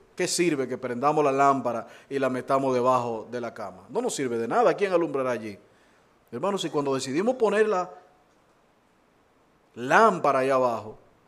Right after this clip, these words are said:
estamos dejando de alumbrar. Y pensar en la muerte nos hace a nosotros reflexionar nuevamente qué legado dejaremos a esta sociedad,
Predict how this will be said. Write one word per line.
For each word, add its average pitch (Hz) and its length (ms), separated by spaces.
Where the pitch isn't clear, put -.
estamos 127 400
dejando 135 280
de 131 80
alumbrar. 120 480
Y 143 100
pensar 147 540
en 247 100
la 208 100
muerte 170 560
nos 127 240
hace 165 280
a 180 40
nosotros 165 600
reflexionar 135 960
nuevamente 139 720
qué 147 500
legado 117 760
dejaremos 113 760
a 117 160
esta 98 200
sociedad, 113 540